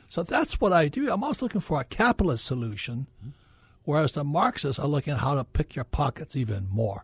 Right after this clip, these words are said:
Speaker 2: Mm-hmm.
Speaker 1: It makes me sick. I mean, this guy Obama, oh, my God. And then who is his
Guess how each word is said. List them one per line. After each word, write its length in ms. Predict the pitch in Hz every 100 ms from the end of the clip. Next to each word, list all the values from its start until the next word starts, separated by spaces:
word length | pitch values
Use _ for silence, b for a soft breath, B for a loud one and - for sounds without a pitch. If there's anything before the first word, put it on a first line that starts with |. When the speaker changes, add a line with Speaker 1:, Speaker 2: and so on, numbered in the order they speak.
| -
Speaker 2:
Mm-hmm. 240 | 92 -
Speaker 1:
It 100 | -
makes 240 | 165 170 -
me 80 | 131
sick. 280 | - 127 -
I 40 |
mean, 100 | 165
this 120 | 190 -
guy 160 | 151
Obama, 560 | 120 110 131 123 135 107 b b b b b -
oh, 200 | 214 123
my 220 | 98 101 _ -
God. 440 | - 214 - - - -
And 120 | 135 127
then 100 | - -
who 80 | 170
is 100 | -
his 240 | 165